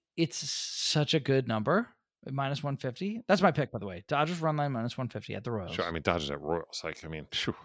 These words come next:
Speaker 1: The Royals are horrible. The Dodgers are the best team in baseball by, you know, according to the Eggheads, you know. And,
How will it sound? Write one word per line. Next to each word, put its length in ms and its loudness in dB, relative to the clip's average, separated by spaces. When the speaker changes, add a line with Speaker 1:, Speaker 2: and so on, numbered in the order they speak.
Speaker 1:
The 100 2
Royals 260 10
are 80 8
horrible. 460 4
The 100 -4
Dodgers 380 8
are 200 6
the 160 0
best 260 4
team 120 0
in 60 0
baseball 580 2
by, 400 4
you 80 4
know, 80 2
according 300 6
to 40 2
the 140 6
Eggheads, 480 -2
you 60 0
know. 140 2
And, 580 8